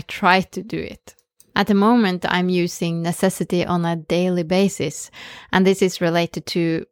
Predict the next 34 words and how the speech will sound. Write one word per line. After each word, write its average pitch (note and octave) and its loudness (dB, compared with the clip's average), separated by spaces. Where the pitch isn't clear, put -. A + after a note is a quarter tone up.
the - -2
plan G#3+ 4
I G#3 4
told D#3+ -2
you E3+ 0
about, E3 -2
where F3 4
I F#3+ 4
want A3+ 2
to A3+ -4
find F#3+ 0
ways F3 0
to F3+ -6
help E3+ -2
more F#3+ 2
people F3 -4
spend E3+ -4
more A#3 2
of E3+ -6
their E3+ 0
very G#3 2
precious - -2
time D#3+ 0
working E3+ 0
on D#3+ -2
issues E3+ -2
that - -4
help E3+ -2
us D#3+ -6
move F3+ 0
in D#3 -4
the D3+ -6
right D#3+ -2
direction. F#3 -2